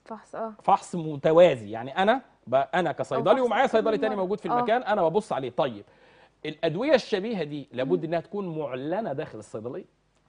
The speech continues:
Speaker 2: لازم إن
Speaker 1: مظبوط.
Speaker 2: الصيدلي اللي موجود يبقى مدرب عليها. لازم يبقى عارف.
Speaker 1: ودارس
Speaker 2: آه، طبعًا.
Speaker 1: وفاهم وعنده
Speaker 2: أحييكي
Speaker 1: فكرة
Speaker 2: طبعًا.
Speaker 1: وكل حاجة.
Speaker 2: ف-،
Speaker 1: آه.
Speaker 2: وبالتالي المعايير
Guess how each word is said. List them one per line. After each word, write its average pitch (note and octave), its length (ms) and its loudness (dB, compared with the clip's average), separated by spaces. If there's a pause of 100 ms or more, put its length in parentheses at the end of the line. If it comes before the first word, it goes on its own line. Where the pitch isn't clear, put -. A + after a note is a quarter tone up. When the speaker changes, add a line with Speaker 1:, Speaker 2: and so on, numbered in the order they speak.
Speaker 2:
لازم E3+ 260 2
إن D#3+ 40 0
Speaker 1:
مظبوط. C#3 160 -6
Speaker 2:
الصيدلي C#3+ 580 2
اللي B2+ 120 -6
موجود C#3+ 220 0
يبقى D3 160 0
مدرب E3 340 4
عليها. G3 320 0 (360)
لازم G#3 320 0
يبقى B3 220 0
عارف. B3 240 8
Speaker 1:
ودارس A3+ 280 -2
Speaker 2:
آه، - 40 -2
طبعًا. A3 260 6
Speaker 1:
وفاهم A#3+ 360 -4
وعنده A3 320 -6
Speaker 2:
أحييكي A3 400 -2
Speaker 1:
فكرة G#3 80 -4
Speaker 2:
طبعًا. G#3+ 320 6
Speaker 1:
وكل G3+ 100 -2
حاجة. A3 360 -8
Speaker 2:
ف-، - 60 0
Speaker 1:
آه. B3 220 2
Speaker 2:
وبالتالي B3 500 4
المعايير F3 540 -2